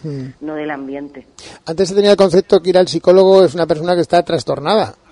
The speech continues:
Speaker 1: hoy en día ir al psicólogo es algo habitual y normal, sobre todo cuando tenemos un estado como el que hemos mencionado, un estado de ansiedad, una conducta, ma-, pues, un desorden de comportamiento,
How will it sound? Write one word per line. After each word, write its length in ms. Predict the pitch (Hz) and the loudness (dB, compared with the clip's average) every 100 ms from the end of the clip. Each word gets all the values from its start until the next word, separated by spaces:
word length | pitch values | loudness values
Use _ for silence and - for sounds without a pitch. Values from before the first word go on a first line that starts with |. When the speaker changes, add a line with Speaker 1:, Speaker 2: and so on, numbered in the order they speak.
| - | -4
Speaker 1:
hoy 180 | 156 165 | 0 0
en 100 | 160 | 2
día 300 | 180 185 180 139 | 4 4 2 -2
ir 120 | 160 | -2
al 80 | 165 | -2
psicólogo 420 | 160 175 180 180 | 0 2 4 2
es 120 | - | 0
algo 180 | 170 170 | 2 2
habitual 480 | 170 131 139 170 175 | 2 0 2 2 2
y 60 | |
normal, 560 | 156 139 156 185 208 156 | -2 -4 -2 0 -2 -6
sobre 220 | - 139 | -8 -6
todo 180 | 147 160 | 0 0
cuando 200 | 170 156 | 0 -2
tenemos 260 | 147 165 | -4 -6
un 80 | 156 | -6
estado 340 | 151 - 160 180 | -4 0 2 2
como 440 | 185 170 156 139 | -2 -4 -4 -4
el 80 | 135 | -6
que 80 | 156 | -8
hemos 140 | 143 | -8
mencionado, 460 | 143 131 147 185 170 | -10 -6 0 2 2
un 80 | |
estado 260 | 135 147 147 | -2 -2 0
de 60 | 143 | -2
ansiedad, 580 | 127 143 170 185 170 | -6 -2 0 0 0
una 340 | 147 151 151 139 | -4 -8 -8 -8
conducta, 520 | - 147 151 - 139 | -8 -10 -8 -6 -6
ma-, 280 | 143 139 135 | -4 -6 -6
pues, 320 | 135 143 127 | -6 -8 -8
un 60 | 156 | -6
desorden 260 | 147 151 | -2 -2
de 60 | 147 | -2
comportamiento, 800 | 143 139 127 123 196 165 165 | -6 -8 -8 -8 -8 0 0